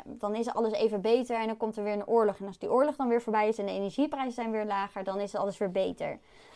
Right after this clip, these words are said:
Maar dat is natuurlijk niet zo. Er is altijd wel iets in het leven. Het, het probleem is juist is dat we het niet buiten ons kunnen leggen, maar dat we het in onszelf moeten veranderen. Dus als je wilt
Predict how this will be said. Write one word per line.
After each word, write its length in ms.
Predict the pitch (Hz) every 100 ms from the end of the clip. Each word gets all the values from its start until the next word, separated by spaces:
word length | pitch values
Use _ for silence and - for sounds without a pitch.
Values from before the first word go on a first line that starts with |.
| - -
Maar 120 | 262
dat 120 | 262
is 140 | 339 -
natuurlijk 320 | 247 240 233
niet 160 | 196 -
zo. 80 |
Er 240 | - 208 233
is 140 | 269
altijd 340 | - 349 370 294
wel 300 | 277 254 -
iets 400 | - 294 - -
in 200 | - 196
het 120 | 180
leven. 560 | - - - - - - _ _ _ - - - _
Het, 200 | - 240 - 254
het 100 | 254
probleem 400 | 269 240 285 415
is 100 | 330
juist 240 | 240 220 240
is 80 |
dat 160 | 254 269
we 60 | 269
het 100 | 247
niet 180 | 240
buiten 380 | 202 226 339 330
ons 200 | 220 220
kunnen 220 | - 202
leggen, 260 | 196 - 247
maar 120 | 262
dat 160 | 247 262
we 60 |
het 120 | 262 254
in 200 | 294 302
onszelf 500 | 262 - 294 339 -
moeten 260 | 220 220
veranderen. 600 | 202 196 202 202 185 185 - - _ - _ -
Dus 160 | 262
als 160 | 339 330
je 120 | 349
wilt 340 | 302 330 302